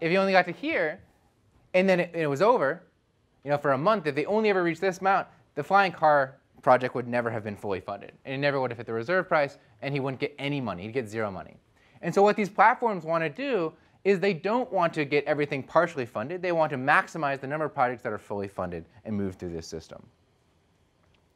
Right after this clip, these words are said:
So wh-, how, what does this have to do with bandits? So, uh, like with the New Yorker, this, this company Kiva, uh, gives zero percent finance loans,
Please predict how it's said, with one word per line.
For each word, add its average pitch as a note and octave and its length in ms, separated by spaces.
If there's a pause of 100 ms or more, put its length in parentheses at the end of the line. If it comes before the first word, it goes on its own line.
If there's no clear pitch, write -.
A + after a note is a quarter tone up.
(500)
So G3 380
wh-, D3 100
how, F#3+ 220
what F#3 180
does F3 80
this F#3 120
have D3+ 120
to D3 80
do A#2+ 120
with G#2+ 140
bandits? E2+ 520 (1500)
So, - 160 (140)
uh, A3+ 120
like A3+ 220
with A#3+ 120
the A3 60
New F#3+ 100
Yorker, B2+ 420 (100)
this, F3+ 320
this F3+ 280 (100)
company G#3+ 260
Kiva, C3 560 (840)
uh, C#3+ 320
gives C#3+ 220
zero F3+ 200
percent D#3+ 320
finance A#2+ 360
loans, - 400